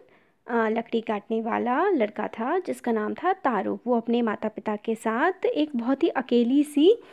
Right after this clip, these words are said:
हिल के, हिल मतलब होता है पहाड़ के पास रहता था। All day long he chopped wood in the forest। पूरे दिन वो जंगल में लकड़ियाँ काटा करता था। चॉप्ड का मतलब होता है काटना, छोटे छोटे पीसेस में किसी भी चीज़ को काटने को कहते हैं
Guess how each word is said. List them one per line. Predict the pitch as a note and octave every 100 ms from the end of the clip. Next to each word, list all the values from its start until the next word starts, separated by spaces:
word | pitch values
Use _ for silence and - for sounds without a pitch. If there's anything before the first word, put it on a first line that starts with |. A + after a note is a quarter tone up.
| - - - _ A#3
हिल | C4+ C#4+
के, | C#4+
हिल | F#4 A4+ C4 C4+
मतलब | C4+ B3 C4 B3
होता | A#3+
है | A#3+ E4
पहाड़ | D4+ A3+ G#3+
के | G#3+ F#4
पास | G4 G#3+ - A3
रहता | G#3+ G#3+ A3
था। | A3+ A3 - - - -
All | B3 B3+ B3
day | B3+ A#3+
long | C#4 G4 F#4+
he | C#4 -
chopped | B3 A3+ A#3+ - -
wood | B3 A#4+ F#4
in | - A3+
the | G3+
forest। | - G#3+ A3 A3+ A3 -
पूरे | A#3+ A#3+ B3
दिन | A#3 F4 A#4 B3 - - -
वो | G#3 G#3+ B3+
जंगल | A#3+ A#3+ G#3+ A#3 A#3+
में | C4 G4+
लकड़ियाँ | D4 A3+ G#3+ G#3
काटा | G#3 G3 G#3+
करता | A#3+ A#3+ B3
था। | A#3+ B3 A#3+ A#3+ _ _ _ - -
चॉप्ड | A3+ -
का | A#3+
मतलब | A3 A3 A#3 A3
होता | A3 A3+
है | A3 G#3 G4 -
काटना, | G#3+ - - F#3+ G#3+ A3 - _ _
छोटे | B3 A3
छोटे | A3 A3 E4
पीसेस | C4 G#3+ A#3 G#3
में | C#4+
किसी | D4 A#3+
भी | G#3+
चीज़ | A3 -
को | C4+
काटने | - - - G#3
को | G#3
कहते | G#3 G3+ A3+
हैं | D4+